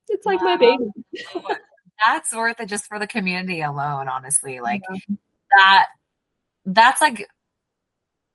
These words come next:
Speaker 2: the top three of, like, the biggest <laughs> healing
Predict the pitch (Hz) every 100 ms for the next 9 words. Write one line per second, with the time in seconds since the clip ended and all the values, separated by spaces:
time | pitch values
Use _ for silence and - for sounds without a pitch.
0 | _ 196 - 233 - - 202 170 147 165
1 | 180 202 185 190 196 185 - 226 226 208
2 | 240